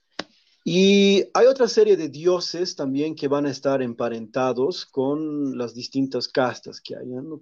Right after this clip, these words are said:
Por ejemplo, Yun Harla, que es, eh, la diosa que está a cargo, digamos, si no me recuerdo mal, de las mentiras, de la política, de la astucia política.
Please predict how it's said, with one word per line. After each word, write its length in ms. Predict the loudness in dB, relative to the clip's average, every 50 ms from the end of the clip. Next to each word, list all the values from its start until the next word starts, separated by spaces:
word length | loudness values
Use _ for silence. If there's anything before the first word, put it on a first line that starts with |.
| _ -2
Por 140 | 0 0
ejemplo, 320 | 2 0 0 0 2 2 2
Yun 240 | 2 2 0 0 0 0
Harla, 560 | 0 2 2 2 2 2 2 2 2 0 -2
que 260 | -4 -6 -4 -2 -2 -2
es, 280 | -4 -4 -8 -8 -8
eh, 300 | -8 -8 -8 -8 -10 -12 _ _ _ _ _ _ _ _ _ _ _ -10
la 140 | -8 -8 -6
diosa 520 | -2 2 4 4 4 4 2 0 -2 -2
que 640 | -2 -2 -2 -2 0 0 0 0 0 0 0 0 -2
está 240 | -2 -2 0 0 0
a 100 | 0 2
cargo, 380 | 2 2 4 4 4 4 2
digamos, 380 | 2 0 -2 -2 -4 -6 -8 -10 -8 -4
si 80 | 0
no 80 | 2 4
me 120 | 4 4
recuerdo 460 | 4 2 0 0 2 2 2 2 2 2
mal, 240 | 4 4 4 4
de 80 | 2 2
las 160 | 0 -2 -4
mentiras, 960 | -6 -6 -8 -8 -8 -6 -2 0 2 4 4 4 4 4 4 4 2 0 -2
de 80 | -2 -4
la 140 | -4 -6 -4
política, 640 | -4 -2 0 0 0 -2 -2 -6 -12 -8 -6 -4
de 60 | -4
la 60 | -4 -6
astucia 380 | -6 -6 -6 -6 -4 -4 -4
política. 760 | -4 -2 0 0 0 0 -2 -4 -10 -10 -4 0 0 0 0